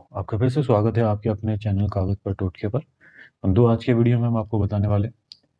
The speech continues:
यदि कोई व्यक्ति परेशान कर रहे हैं आपको मिलकर, कोई का मतलब है दो या दो से ज़्यादा लोग परेशान कर रहे हैं और आप यही चाहते हैं कि उन दोनों के बीच में मनमुटाव हो, लड़ाई हो, झगड़ा हो, जैसे कि हम आपको प-,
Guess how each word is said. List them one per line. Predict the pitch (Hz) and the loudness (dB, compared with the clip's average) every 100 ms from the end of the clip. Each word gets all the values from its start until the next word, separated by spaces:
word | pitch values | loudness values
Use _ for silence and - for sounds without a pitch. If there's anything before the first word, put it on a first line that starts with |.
| _ - _ | _ -20 _
यदि | 104 98 120 | 2 4 4
कोई | 123 113 | 4 2
व्यक्ति | 110 107 160 160 - | 0 -2 -6 -6 -4
परेशान | 98 98 113 120 | -4 0 0 2
कर | 117 | 2
रहे | 110 117 | 2 0
हैं | 120 | 0
आपको | 101 123 | -2 0
मिलकर, | 101 101 123 123 _ _ _ _ _ | 0 0 -2 -8 _ _ _ _ _
कोई | 117 131 | 0 2
का | 135 | 2
मतलब | 127 120 117 | 0 0 -2
है | 117 | 0
दो | 110 127 139 - _ _ _ - | 2 0 -2 -14 _ _ _ -4
या | 101 | -2
दो | 92 101 | 0 -2
से | 107 | -2
ज़्यादा | 92 90 | -4 -4
लोग | 85 87 - _ _ _ _ _ _ _ _ | -4 -6 -12 _ _ _ _ _ _ _ _
परेशान | 98 98 110 110 | -2 0 0 2
कर | 104 | 2
रहे | 98 | 2
हैं | 113 | 0
और | 101 101 | 0 2
आप | 104 107 - _ - | 0 -2 -12 _ -4
यही | - 110 | 0 2
चाहते | 113 104 | 2 0
हैं | 107 | 0
कि | 104 | 2
उन | 104 | 2
दोनों | 101 104 | 4 4
के | 104 104 | 4 4
बीच | 101 | 2
में | 104 | 2
मनमुटाव | 98 98 92 107 104 | 2 2 2 2 2
हो, | 101 | 2
लड़ाई | 95 101 | 2 0
हो, | 104 101 | 0 -2
झगड़ा | 90 104 107 | 0 2 4
हो, | 104 117 - - - | 2 -2 -8 -14 -4
जैसे | 98 107 | -2 2
कि | 113 | 2
हम | 113 | 2
आपको | 107 110 110 104 _ | 0 0 -2 -4 _
प-, | - | -10